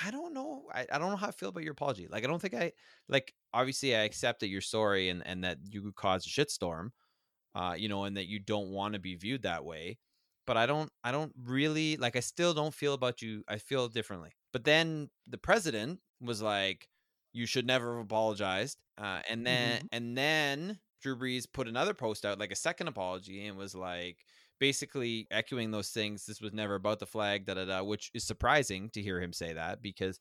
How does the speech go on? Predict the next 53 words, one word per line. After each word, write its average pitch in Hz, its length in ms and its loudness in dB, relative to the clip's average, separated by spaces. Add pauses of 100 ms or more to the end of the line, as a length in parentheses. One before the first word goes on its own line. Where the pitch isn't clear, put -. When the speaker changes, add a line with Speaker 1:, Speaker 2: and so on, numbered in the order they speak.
(140)
Speaker 1:
my 123 220 0 (140)
part 131 180 6
of 120 80 2
it 120 120 4
is 110 140 0
like, 110 160 0
why 104 220 4
couldn't 117 460 -4
he 110 160 -4
have 107 100 0
had 104 200 2
that 104 180 2
conversation 101 540 0
with 92 100 -4
his 92 80 -8
teammates 95 640 -4
or 101 80 -4
somebody 92 340 -4
back 85 300 0
then? 87 240 -4 (280)
But 104 180 2 (200)
okay. 104 320 0 (160)
Speaker 2:
It's 285 140 6
only 381 220 12
been 226 180 12
four 208 280 12
years, 170 320 12
Dave. 131 240 4
Speaker 1:
Well, 220 120 0
Speaker 2:
Come 247 160 12
on, 160 180 12
that's 185 160 6
hardly 208 260 12
enough 160 200 8
Speaker 1:
you 175 60 2
know 185 80 6
what 165 40 6
I 139 40 4
Speaker 2:
time. - 0 -
Speaker 1:
mean? 151 240 2
But 156 120 8
I'm, 165 200 6
I 139 180 4
said, 139 260 4
you 147 60 4
know, 139 80 4
I 147 60 4
texted 185 240 0
my 135 100 2
brother 135 300 4
and 92 80 -2
I'm 95 100 -4
like, 90 240 -6